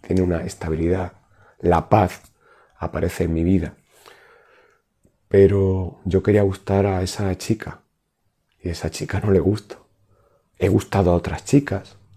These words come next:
otras chicas se han acercado a mí, pero a esa chica no le gusto, o sea que este plan no es infalible.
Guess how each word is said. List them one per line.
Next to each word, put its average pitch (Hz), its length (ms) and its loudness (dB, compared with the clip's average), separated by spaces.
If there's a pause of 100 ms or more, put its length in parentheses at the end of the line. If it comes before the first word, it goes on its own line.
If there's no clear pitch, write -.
(560)
otras 95 300 -4
chicas - 320 -6
se - 80 -12
han 90 60 -4
acercado 90 420 -4
a 85 60 -2
mí, 113 240 -4 (1120)
pero 80 180 -4
a 80 40 -4
esa - 180 -10
chica - 240 -4
no 110 100 -2
le 104 60 -2
gusto, 98 320 -4
o - 20 -6
sea - 140 -8
que - 100 -8
este - 240 -8
plan 95 300 -2
no 98 100 0
es 98 140 -2
infalible. 98 560 -4